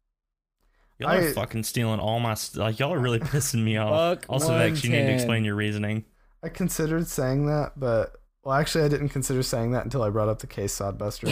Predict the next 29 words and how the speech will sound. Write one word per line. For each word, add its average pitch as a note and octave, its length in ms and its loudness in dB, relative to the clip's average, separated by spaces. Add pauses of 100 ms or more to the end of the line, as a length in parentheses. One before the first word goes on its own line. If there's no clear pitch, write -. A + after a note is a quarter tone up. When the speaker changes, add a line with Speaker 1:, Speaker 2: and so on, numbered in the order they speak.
Speaker 2:
but A3+ 680 2
Speaker 3:
<laughs> - 880 -20
Think G#3 180 0
Speaker 2:
um, A#2+ 60 2
Speaker 3:
about C3 220 4
it, - 60 4
Speaker 2:
I've E3+ 40 4
never E3 240 6
Speaker 3:
guys. B2+ 160 4 (100)
Every F#3+ 300 2
one A3 220 2
of G#3 100 0
our G#3 140 4
boomer F3+ 520 2
dad, D3+ 580 2
grandpa, C#3+ 560 0
whoever C#3 420 2
man C#3 320 2
in C3 60 2
our C3 100 0
family C3 540 0
had C3 260 -2
a A#2 60 0
Buck A2 260 -2
one G#2+ 160 -8
ten G#2+ 240 -8
at A2+ 60 -14
one A2+ 180 -8
point. A#2 280 -16